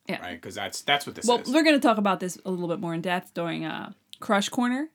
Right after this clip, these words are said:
Speaker 2: Mm-hmm.
Speaker 1: Okay. We then get another jobber match. Shawn Michaels with Diesel. Squishes a dude. I don't even know.
Speaker 2: Kevin Kruger.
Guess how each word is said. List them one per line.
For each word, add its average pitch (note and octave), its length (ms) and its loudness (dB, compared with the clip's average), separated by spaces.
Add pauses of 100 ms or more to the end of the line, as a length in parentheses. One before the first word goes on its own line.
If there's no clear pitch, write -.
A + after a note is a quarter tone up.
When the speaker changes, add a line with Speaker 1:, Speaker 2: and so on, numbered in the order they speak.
Speaker 2:
Mm-hmm. G3 420 2
Speaker 1:
Okay. G#3+ 220 0 (800)
We B3+ 140 6
then D#4+ 580 6
get A3+ 480 2 (220)
another C4+ 260 6
jobber B3 320 2
match. A#3+ 560 -2 (180)
Shawn C4+ 560 0
Michaels A#3 480 0
with A3 440 -2
Diesel. F3+ 400 -2 (2000)
Squishes F#3 420 -2
a E3+ 40 0
dude. E3 300 -4
I - 100 -6
don't E3+ 120 -4
even D#3+ 200 -6
know. D3+ 200 -10
Speaker 2:
Kevin G#2 220 -6
Kruger. F#2+ 340 -10